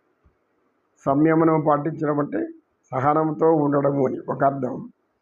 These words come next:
అన్నిటినీ కూడా ఒకటిగా చేర్చి ఏకేశ్వరోపాసన చేయడమే ఆత్మ సంయమనం. సృష్టి అంతా అది, పంచ జ్ఞానేంద్రియాలు, పంచ కర్మేంద్రియాలు లీనమైపోవాలి.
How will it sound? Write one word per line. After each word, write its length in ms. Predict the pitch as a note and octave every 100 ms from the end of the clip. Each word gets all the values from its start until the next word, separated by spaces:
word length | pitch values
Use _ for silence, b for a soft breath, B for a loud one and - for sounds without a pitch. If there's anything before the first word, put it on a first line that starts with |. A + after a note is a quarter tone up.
| _ _ _ _ _ - B2
అన్నిటినీ 920 | D#3 F3 F#3 F#3+ F#3+ F#3+ F#3 - F#3
కూడా 240 | E3+ F3
ఒకటిగా 480 | E3 D#3 E3 F3 E3+
చేర్చి 520 | D#3+ D#3+ D#3+ - D3+
ఏకేశ్వరోపాసన 1000 | D#3 F#3+ E3+ E3+ G3 F3 D#3 E3 D3 D3 C#3+
చేయడమే 480 | D3 C#3+ C3+ D4+ F4 - _ _ _ _ _ -
ఆత్మ 300 | C#3 C#3 -
సంయమనం. 460 | - B2+ - - - _ _ _ _ _ _ _ _ - _ _ _ _ _ _ _
సృష్టి 340 | C#3 - G#3 F#3+
అంతా 380 | E3+ E3 E3
అది, 300 | D3 A2 - - _ _ _ _ _ _ _ _ _ _ -
పంచ 340 | C3+ D3 C#3+
జ్ఞానేంద్రియాలు, 760 | D3 D3+ E3 E3 E3 D#3+ B2 -
పంచ 280 | - -
కర్మేంద్రియాలు 800 | C#3 D3 D3+ D#3+ D#3+ D#3+ D#3 C3+
లీనమైపోవాలి. 880 | - D3+ D3+ D3+ C#3 - G#2+ -